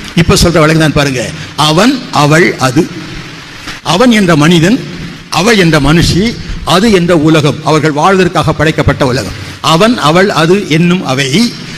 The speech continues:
மூவினைமையின் தோற்றிய திதியே, மூன்று வெவ்வேறு வினைகளினால் உண்டாக்கப்பட்ட நிலைமையிலேயே மலத்து உளதாம், பாவத்தில் வீழ்ந்து விட்டதாம். அந்தம் பரிசுத்த வாழ்க்கையின் முடிவு,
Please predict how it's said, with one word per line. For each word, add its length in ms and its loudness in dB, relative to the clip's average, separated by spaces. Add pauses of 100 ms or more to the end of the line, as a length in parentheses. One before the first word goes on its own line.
(240)
மூவினைமையின் 1000 2
தோற்றிய 460 2
திதியே, 540 2 (160)
மூன்று 640 4
வெவ்வேறு 540 2
வினைகளினால் 800 2 (180)
உண்டாக்கப்பட்ட 840 2
நிலைமையிலேயே 960 2 (200)
மலத்து 540 2
உளதாம், 380 2
பாவத்தில் 540 2
வீழ்ந்து 300 4
விட்டதாம். 560 0 (200)
அந்தம் 360 2
பரிசுத்த 420 0
வாழ்க்கையின் 440 2
முடிவு, 540 2